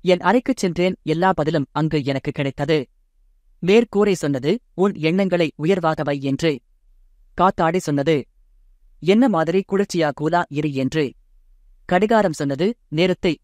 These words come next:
மதிக்கணும்" என்று. காலண்டர் சொன்னது,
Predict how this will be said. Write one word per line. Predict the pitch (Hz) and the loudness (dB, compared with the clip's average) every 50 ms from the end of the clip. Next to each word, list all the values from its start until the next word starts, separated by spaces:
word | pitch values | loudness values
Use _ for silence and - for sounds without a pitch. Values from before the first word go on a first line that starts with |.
| 147 | -2
மதிக்கணும்" | 147 156 185 202 - 175 156 156 165 151 | -2 0 -2 0 -2 -2 -2 -2 -2 -2
என்று. | 139 135 135 - 160 151 131 - _ _ _ _ _ _ _ _ _ _ _ _ _ _ _ 175 | -2 -4 -2 0 -2 -2 -2 -4 _ _ _ _ _ _ _ _ _ _ _ _ _ _ _ 2
காலண்டர் | 175 196 208 196 175 170 | 4 4 4 2 0 -2
சொன்னது, | 160 - 156 143 143 135 151 175 214 | -2 -2 -2 -4 -4 -2 0 0 -2